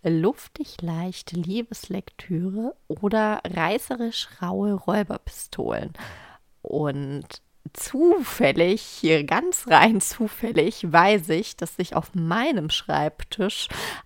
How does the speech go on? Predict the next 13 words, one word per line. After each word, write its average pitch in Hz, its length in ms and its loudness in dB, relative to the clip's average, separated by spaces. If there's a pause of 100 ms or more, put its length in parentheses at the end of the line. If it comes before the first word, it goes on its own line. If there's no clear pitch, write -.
(100)
eine 185 360 2
deiner 247 500 0
Räuberpistolen 165 1120 0
breit - 400 -2
gemacht 160 460 -4
hat 196 140 -4
und 196 200 -2
gerade 208 280 -4
von 185 220 -4
mir 190 180 -2
lektoriert 196 800 -4
wird. 156 300 -2
Aber 196 400 -4